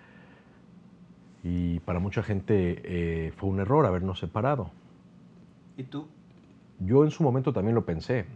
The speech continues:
Speaker 1: y me sentí que no sabía qué es lo que iba a hacer realmente.
Speaker 2: Ujú.
Speaker 1: Pero también aprendí algo muy importante, que es un poco a lo que vas.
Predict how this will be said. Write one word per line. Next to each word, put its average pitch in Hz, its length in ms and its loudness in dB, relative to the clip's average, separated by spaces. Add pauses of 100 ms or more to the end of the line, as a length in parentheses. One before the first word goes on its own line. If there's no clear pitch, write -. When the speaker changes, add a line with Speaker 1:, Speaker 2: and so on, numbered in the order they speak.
(120)
Speaker 1:
y 87 140 -2
me 87 120 -2
sentí 98 880 2
que 76 280 -4 (400)
no 92 140 -4
sabía 101 280 0
qué - 100 -8
es 82 40 -2
lo 82 100 -4
que 87 120 -8
iba 78 100 -4
a 76 60 -8
hacer 78 240 -10
realmente. 78 520 -6
Speaker 2:
Ujú. - 80 -14 (800)
Speaker 1:
Pero 95 140 -4
también 117 300 2
aprendí 104 420 0
algo 101 220 0
muy 85 200 0
importante, 175 540 -4
que - 120 -8
es - 100 -8
un 92 80 -4
poco 85 240 -8
a - 20 -2
lo 80 160 -6
que - 80 -14
vas. 69 260 -12